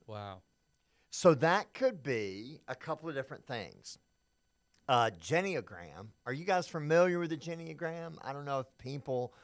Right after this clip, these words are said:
Speaker 2: um, watching are familiar with the Geniogram. If you get The Emotionally Healthy Leader by Peter Scazzero,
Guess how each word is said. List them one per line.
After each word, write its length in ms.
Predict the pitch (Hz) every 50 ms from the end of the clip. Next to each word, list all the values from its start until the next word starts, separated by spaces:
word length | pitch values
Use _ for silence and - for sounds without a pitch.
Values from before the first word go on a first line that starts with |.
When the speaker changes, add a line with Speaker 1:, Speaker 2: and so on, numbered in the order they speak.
| - - - -
Speaker 2:
um, 220 | - 123 120 113
watching 340 | 110 110 120 127 - - 139
are 80 | 127 117
familiar 300 | - - 131 127 120 120
with 100 | 117 110
the 60 | 110
Geniogram. 440 | 95 107 123 117 113 107 113 110 101 - _ _ _ _ _ _ _ _
If 340 | 160 170 220 247 247 - -
you 160 | 294 294 285
get 500 | 214 127 131 131 123 120 120 117 - - _ _ _ _ _ _ _ _
The 120 | 120 127 123
Emotionally 840 | 117 117 117 117 120 123 131 143 147 139 - - 156 147 143 139 139
Healthy 800 | 127 - - 139 131 131 120 - _ 131 123 117 117 120 117 - _ _ _ _ _ _ _ _ _ _ _ _ _ _ 123 120
Leader 720 | 123 127 127 123 117 113 110 92 95 92 87 92 104 98 - _ _ 123
by 280 | 113 110 107 104 104 - - _ _
Peter 480 | - 139 123 123 117 120 117 113 - - _ _ _ _ _ _ _ _ _ _ _
Scazzero, 960 | - - - - 120 107 90 120 117 110 107 104 95 90 87 85 82 82